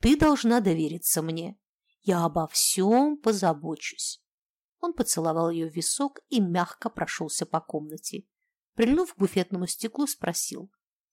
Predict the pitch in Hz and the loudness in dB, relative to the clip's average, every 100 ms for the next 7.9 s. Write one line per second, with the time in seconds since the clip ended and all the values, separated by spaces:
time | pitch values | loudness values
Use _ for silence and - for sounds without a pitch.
0 | _ _ _ _ 285 349 285 - - - | _ _ _ _ 2 2 2 -4 -2 -2
1 | _ _ _ _ _ _ _ 381 - 392 | _ _ _ _ _ _ _ -4 2 2
2 | 262 160 147 - - - - 415 311 196 | 2 0 -2 -10 -10 -2 4 4 6 2
3 | 190 180 - 208 202 156 - - 165 - | 2 -2 -2 0 0 0 -4 -6 -4 -6
4 | 147 - - _ _ _ _ _ _ _ | -6 -10 -14 _ _ _ _ _ _ _
5 | _ _ - 185 190 - 240 - - 185 | _ _ -8 -2 0 0 -2 -4 -2 -2
6 | - 226 262 202 175 - - 175 180 180 | 0 -2 0 0 0 -4 0 0 0 -4
7 | 175 170 180 - 175 - 160 165 | -4 -6 -8 -8 -12 -6 -6 -6